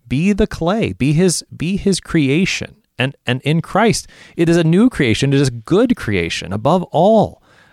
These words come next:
What, I mean, what a fantastic thing. And again, this is how Isaiah is, is praying and bringing the people to pray with him in this repentance that can receive God coming down as good news,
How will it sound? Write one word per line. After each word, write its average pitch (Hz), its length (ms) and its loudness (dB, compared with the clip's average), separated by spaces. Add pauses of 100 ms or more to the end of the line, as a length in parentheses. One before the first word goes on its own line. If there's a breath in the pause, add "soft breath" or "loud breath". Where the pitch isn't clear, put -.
What, 170 300 -4
I - 60 -4
mean, 160 160 2
what 190 140 0
a 214 60 2
fantastic 156 680 -2
thing. 113 160 -2
And 120 80 0
again, 165 140 0
this 185 140 2
is 180 100 0
how 160 140 2
Isaiah 131 500 2 (480 loud breath)
is, 123 200 0
is 104 140 -6
praying 120 420 0
and 95 120 0
bringing 139 300 0
the 98 80 -2
people 123 380 -2
to 107 140 -2
pray 107 420 -2
with 113 500 0
him 85 360 -4 (540 loud breath)
in 185 220 2
this 196 220 0
repentance - 920 -2 (560 soft breath)
that 143 220 -2
can 143 200 0
receive 156 720 0 (200)
God 165 460 0 (120)
coming 156 460 2
down 110 680 -2 (1000)
as 127 160 0
good 120 320 -2
news, 95 540 -4